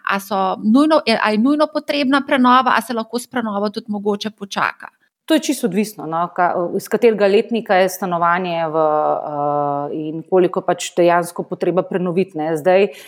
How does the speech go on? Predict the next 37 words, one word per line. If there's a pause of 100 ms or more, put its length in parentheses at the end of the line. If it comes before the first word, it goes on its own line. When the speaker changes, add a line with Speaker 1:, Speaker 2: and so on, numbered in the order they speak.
(140)
Speaker 2:
recimo,
če
kupimo
malo
starejše
stanovanje,
ve-,
vemo,
da
moramo
malo
samo, (100)
samo
malo
pobeliti,
ne, (680)
mogoče
ga (260)
estetsko
opremiti. (320)
Eh,
če
pogledamo,
recimo,
starejše
hiše,
pa
pač (180)
potrebna (100)
malo
večji
poseg
v,
v
to
prenovo,
no.